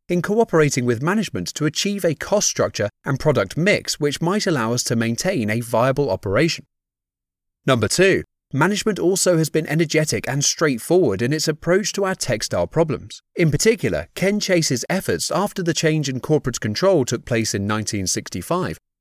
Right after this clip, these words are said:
generated capital from the textile division needed to finance the acquisition and expansion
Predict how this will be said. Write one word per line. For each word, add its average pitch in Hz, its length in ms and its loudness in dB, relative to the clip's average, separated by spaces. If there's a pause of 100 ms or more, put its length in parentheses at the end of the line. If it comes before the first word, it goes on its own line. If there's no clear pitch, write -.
generated 196 580 2
capital 160 440 -2
from 104 160 -2
the 104 80 0
textile 110 480 -2
division 120 460 0
needed 180 340 -2 (200)
to 147 120 0
finance 202 440 -2
the 120 180 -2
acquisition 143 640 0
and 110 140 -4
expansion 139 600 -4